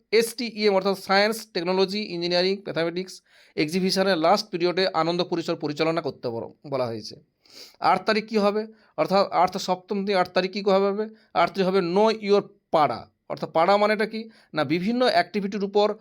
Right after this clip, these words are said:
স্লোগান, পোস্টার তৈরি করে পাড়ায় পাড়ায় সচেতনতা বৃদ্ধি করতে হবে।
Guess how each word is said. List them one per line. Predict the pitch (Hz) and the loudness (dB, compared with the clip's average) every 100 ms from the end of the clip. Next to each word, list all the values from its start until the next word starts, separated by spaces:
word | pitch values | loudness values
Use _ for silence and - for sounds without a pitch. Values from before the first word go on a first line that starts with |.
| _ | _
স্লোগান, | - - 180 180 196 220 | -18 -2 0 4 2 2
পোস্টার | 220 165 160 196 | -2 -4 0 0
তৈরি | 196 147 160 | 0 -4 -2
করে | 170 185 | 0 0
পাড়ায় | 190 147 156 156 | 2 2 2 2
পাড়ায় | 170 208 | 0 0
সচেতনতা | 147 147 151 151 180 | -4 -8 -6 -4 -4
বৃদ্ধি | 123 117 | -6 -10
করতে | 110 - - | -12 -12 -16
হবে। | 107 | -16